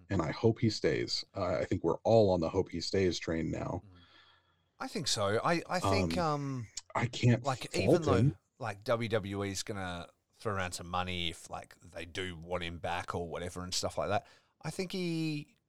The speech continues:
Speaker 1: I think he could make himself worth even more if he sticks this through for a while, you know? And also, you know, show loyalty to the company that gave him a shot when he was fucking just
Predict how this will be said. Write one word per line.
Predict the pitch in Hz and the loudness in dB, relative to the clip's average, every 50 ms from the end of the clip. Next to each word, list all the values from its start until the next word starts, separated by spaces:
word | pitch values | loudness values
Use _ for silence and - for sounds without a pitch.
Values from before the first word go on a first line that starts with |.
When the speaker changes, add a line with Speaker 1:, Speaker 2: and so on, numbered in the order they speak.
| _ _ _ _ _ _ - | _ _ _ _ _ _ -14
Speaker 1:
I | 127 | -12
think | 123 - 151 135 | -8 -8 -8 -6
he | - 135 127 123 123 120 117 113 95 - _ _ _ _ _ _ _ _ _ _ _ _ _ _ _ _ _ _ _ | -6 -6 -6 -6 -6 -6 -8 -8 -10 -12 _ _ _ _ _ _ _ _ _ _ _ _ _ _ _ _ _ _ _
could | - - - 139 131 113 | -10 -4 0 2 2 2
make | 104 113 113 110 - | 4 4 4 2 2
himself | - 117 101 - - - 104 95 - | 0 -2 -2 0 2 2 2 0 0
worth | 110 107 107 104 101 92 - - - _ - | 0 2 2 2 2 0 -6 -14 -20 _ -8
even | 104 113 110 95 107 98 90 | -6 -4 -4 -4 -4 -6 -6
more | 90 95 107 117 113 107 101 98 90 - - _ _ _ _ _ _ - | -4 -2 0 0 2 2 2 2 2 0 -4 _ _ _ _ _ _ -12
if | 104 - | -8 -4
he | 113 | -2
sticks | 101 - - - 127 120 - - | 0 0 0 0 -4 -4 -4 -4
this | - 117 - | -2 -2 -4
through | - - 113 117 147 214 | -2 0 2 2 2 0
for | - - 107 | 0 0 -2
a | 87 | 0
while, | 71 71 - - - - - | -2 -4 -8 -10 -12 -12 -8
you | - 107 | -6 -4
know? | 98 104 123 196 - | 0 2 2 2 2
And | 156 156 147 | 2 0 2
also, | - 147 156 147 - - 139 131 127 123 120 117 107 - - _ _ _ _ _ _ | 2 0 2 2 6 8 10 10 10 8 6 4 0 -2 -10 _ _ _ _ _ _
you | - 113 | -6 -2
know, | 104 92 92 | -2 0 2
show | - - 135 113 | 4 6 6 6
loyalty | 107 101 101 110 131 143 131 - 117 101 92 90 - | 6 6 6 6 6 6 4 0 -2 -4 -4 -4 -4
to | - 107 | -4 -4
the | 92 95 | -4 -4
company | - 120 113 92 101 98 | -2 -2 -2 -2 -4 -6
that | 85 98 - | -8 -6 -6
gave | - 98 95 92 | -4 -4 -4 -2
him | 98 98 90 | -4 -6 -6
a | 90 | -4
shot | - - - - 113 113 113 - 92 | -2 0 2 2 4 4 2 2 0
when | 98 98 95 87 | -4 -6 -6 -4
he | 104 98 | -4 -4
was | 95 95 - | -4 -4 -4
fucking | - 104 95 - - 101 | -2 -2 -4 -4 -4 -6
just | 90 101 - - | -6 -6 -8 -10